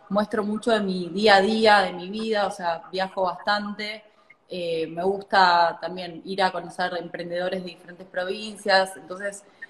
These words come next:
voy mostrando también, eh, otra cara que es más la cara de,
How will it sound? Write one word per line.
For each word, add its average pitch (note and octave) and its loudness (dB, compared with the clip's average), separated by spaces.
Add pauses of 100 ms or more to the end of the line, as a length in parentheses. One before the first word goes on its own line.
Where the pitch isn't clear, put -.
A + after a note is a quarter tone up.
(140)
voy G#3+ 8
mostrando A3+ 4
también, G3+ 0
eh, E3+ -4
otra G3+ 4
cara C4 2
que G3 -6
es - -14
más G#3+ -2
la A3+ -2
cara G#3+ 2
de, E3+ -6